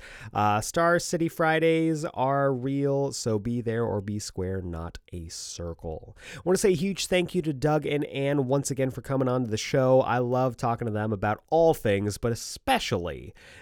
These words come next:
getting to sit down and talk Doctor Who with them was a delight. Make sure you subscribe to both Doug's YouTube channel for Every Kind of Geek and Anne's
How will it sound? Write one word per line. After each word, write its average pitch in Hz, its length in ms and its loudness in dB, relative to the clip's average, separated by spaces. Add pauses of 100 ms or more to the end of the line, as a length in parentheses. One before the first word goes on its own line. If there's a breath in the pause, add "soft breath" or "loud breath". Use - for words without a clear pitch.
getting 117 300 2
to 104 440 0
sit - 300 -4
down 117 280 0
and 104 160 0
talk 110 380 -2 (320)
Doctor 104 360 -4
Who 107 120 -2
with 98 160 -2
them 98 280 -4
was 92 160 -2
a 90 80 -4
delight. 110 480 -2 (280 loud breath)
Make 127 140 -2
sure 139 160 -2
you 131 80 0
subscribe 139 840 0
to 113 380 2
both 113 500 2 (180)
Doug's 110 420 -2
YouTube 127 380 -4
channel 143 300 -2
for - 120 -2
Every 117 160 0
Kind 107 220 -4
of 98 100 -8
Geek 120 300 -4 (140)
and 107 260 -2 (100)
Anne's 104 540 -4